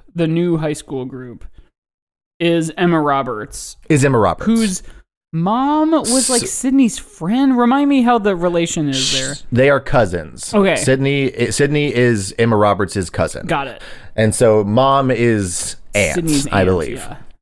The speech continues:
Speaker 2: Mm-hmm. And so we're sort of, like,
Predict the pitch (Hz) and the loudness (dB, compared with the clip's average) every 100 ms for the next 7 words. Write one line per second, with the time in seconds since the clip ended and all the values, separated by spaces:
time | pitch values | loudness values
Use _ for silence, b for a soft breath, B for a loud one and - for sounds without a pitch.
0 | - 107 95 87 85 - B B B - | -2 0 0 0 -2 -4 B B B -2
1 | 127 127 143 131 120 135 131 208 254 330 | 0 2 2 2 2 2 2 2 0 2
2 | 247 180 - | 2 2 -2